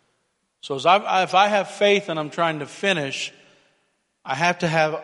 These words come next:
eyes focused on the one who's gonna help me finish,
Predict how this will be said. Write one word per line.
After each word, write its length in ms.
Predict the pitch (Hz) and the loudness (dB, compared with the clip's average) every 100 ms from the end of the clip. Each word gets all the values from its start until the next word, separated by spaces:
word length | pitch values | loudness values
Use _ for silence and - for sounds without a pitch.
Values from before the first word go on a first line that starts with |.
| - | -6
eyes 420 | 151 160 165 160 - | 2 4 4 0 -8
focused 580 | - 165 - 151 135 | 0 0 0 -8 -8
on 120 | 147 135 | -10 -10
the 60 | |
one 260 | 131 143 139 | -6 -6 -6
who's 160 | 131 | -10
gonna 200 | - 139 | -12 -10
help 200 | 131 156 | -8 -8
me 100 | 202 | -8
finish, 580 | 135 - 160 123 - - | -12 -6 -6 -6 -12 -16